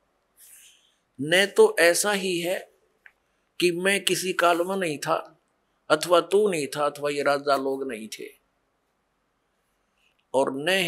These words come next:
ऐसा ही है कि इससे आगे हम सब नहीं रहेंगे।" आगे देखो, ये देखिएगा, ये है गीता अध्याय नंबर चार और श्लोक नंबर ये पाँच है, यहाँ से इसका अनुवाद इन्होंने यहाँ किया है।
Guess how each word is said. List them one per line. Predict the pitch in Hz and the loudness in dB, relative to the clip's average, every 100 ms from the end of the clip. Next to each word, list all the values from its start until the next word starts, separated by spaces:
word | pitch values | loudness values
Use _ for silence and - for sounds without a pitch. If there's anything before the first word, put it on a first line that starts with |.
| 147 - | -4 0
ऐसा | 143 139 185 | 0 0 -2
ही | 180 156 139 | -4 -4 -6
है | 131 143 | -6 -8
कि | 147 - | -8 -6
इससे | 165 165 - 147 - 113 | -4 -4 -4 -4 -4 -4
आगे | 117 120 151 | -6 -6 -8
हम | 139 143 | -8 -8
सब | - 131 | -4 -4
नहीं | 139 123 131 | -4 -6 -4
रहेंगे।" | 139 160 170 - - _ _ _ _ _ _ _ - | -6 -6 -10 -12 -16 _ _ _ _ _ _ _ -4
आगे | 127 107 - | -4 -4 -10
देखो, | - - - _ _ _ _ _ - - - - _ _ _ _ _ _ _ _ _ _ _ - | -14 -18 -20 _ _ _ _ _ -20 -20 -20 -20 _ _ _ _ _ _ _ _ _ _ _ -8
ये | 127 | -6
देखिएगा, | 135 135 151 147 147 - _ _ _ _ _ _ _ _ _ - | -6 -8 -6 -4 -6 -6 _ _ _ _ _ _ _ _ _ -10
ये | 135 165 | -4 -2
है | 143 156 135 | -2 -4 -4
गीता | 156 156 | -4 0
अध्याय | 160 147 143 | 0 0 -2
नंबर | 170 156 147 | -2 -4 -4
चार | - 131 143 - _ _ _ _ _ _ - | 0 0 0 -6 _ _ _ _ _ _ -2
और | 127 | 0
श्लोक | 127 - 160 156 | 0 -2 0 0
नंबर | 143 139 139 | -2 -8 -6
ये | 135 | -6
पाँच | 127 - 135 139 - | -6 -2 -2 -2 -8
है, | 120 | -8
यहाँ | 110 104 | -8 -10
से | 107 - _ _ _ _ _ _ _ _ _ _ | -14 -16 _ _ _ _ _ _ _ _ _ _
इसका | 139 - | -10 -4
अनुवाद | 147 147 180 170 | -4 -2 -4 -2
इन्होंने | 160 160 170 | -6 -6 -6
यहाँ | 135 127 135 | -6 -8 -10
किया | - - | -12 -12
है। | 101 | -14